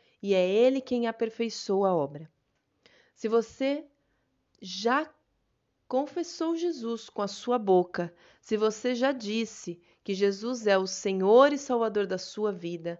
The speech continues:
saiba que a partir desse momento até o fim da sua vida, Jesus há de aperfeiçoar dentro de você a obra, a menos que você não queira.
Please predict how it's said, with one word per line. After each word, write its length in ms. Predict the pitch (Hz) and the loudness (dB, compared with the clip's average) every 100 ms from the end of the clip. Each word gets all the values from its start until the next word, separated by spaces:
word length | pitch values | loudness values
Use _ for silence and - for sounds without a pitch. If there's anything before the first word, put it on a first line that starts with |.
| _ _ _ _ _ | _ _ _ _ _
saiba 640 | _ - - 220 240 214 196 | _ -4 4 6 6 2 -2
que 120 | 214 | -4
a 20 | |
partir 320 | 214 214 277 | -6 -6 -6
desse 300 | 269 285 - | -6 -6 -6
momento 420 | 277 285 226 202 202 | -4 -2 -2 -2 -4
até 220 | 208 220 | -2 -2
o 60 | 214 | -2
fim 260 | - 262 | -4 -2
da 100 | 277 | -2
sua 240 | 277 - 220 | -2 -2 -4
vida, 480 | 180 208 208 170 - _ _ _ - | -2 -6 -4 -6 -8 _ _ _ -2
Jesus 520 | 208 220 240 277 226 | 0 0 0 -2 4
há 220 | 247 302 | 6 4
de 80 | 285 | 2
aperfeiçoar 720 | 277 240 233 220 - 220 202 | 0 0 -2 -6 -2 -2 0
dentro 480 | 185 240 339 359 285 | 0 0 0 -4 -4
de 100 | 247 | -4
você 380 | 208 202 - 262 | -4 -6 -6 -2
a 120 | 247 | 2
obra, 360 | 202 190 180 - _ _ _ _ _ _ _ _ _ _ _ - | 2 2 -6 -12 _ _ _ _ _ _ _ _ _ _ _ 0
a 220 | 254 311 | 2 4
menos 560 | 269 240 269 233 - | 4 4 4 0 -6
que 100 | - | -10
você 320 | 220 226 - 208 | -6 -8 -6 -8
não 160 | 226 | -8
queira. 340 | 247 240 180 | -6 -6 -6